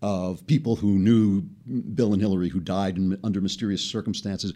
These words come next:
Many of them are untrustworthy. There's never been ev-, any evidence that the Clintons were involved in any of them. So, yeah, you know, I, I have nothing to say about that. But Trump, that <laughs> doesn't stop Donald Trump, because if it's been in the National Enquirer,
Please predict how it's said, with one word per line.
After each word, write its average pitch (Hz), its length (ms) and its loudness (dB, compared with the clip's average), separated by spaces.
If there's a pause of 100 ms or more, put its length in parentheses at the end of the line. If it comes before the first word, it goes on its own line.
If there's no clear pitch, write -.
(220)
Many 175 320 6
of 117 140 6
them 110 100 6
are 101 140 4
untrustworthy. 117 920 2
There's 95 280 0
never 120 280 6
been 98 220 4
ev-, 120 260 4
any 135 240 6
evidence 92 380 -4
that 98 120 -6
the 101 60 -6
Clintons 87 320 -6
were 92 100 -2
involved 92 460 -2 (220)
in 110 100 2
any 113 320 4
of 76 160 -2
them. 85 160 -4
So, 87 360 -4 (260)
yeah, 98 240 -4
you 101 100 0
know, 90 240 0 (220)
I, 120 140 -4 (100)
I 117 120 0
have 104 200 0
nothing 110 300 0
to 104 120 -2
say 101 200 0
about 90 200 -4
that. 98 160 -4
But - 200 -2
Trump, 160 400 2
that 139 160 0
<laughs> - 100 -2
doesn't - 280 2
stop - 280 0
Donald 202 280 4
Trump, 269 280 2 (160)
because 170 260 8
if 190 80 8
it's 165 140 6
been 254 160 8
in 254 80 6
the 254 80 6
National 214 520 2
Enquirer, 214 680 4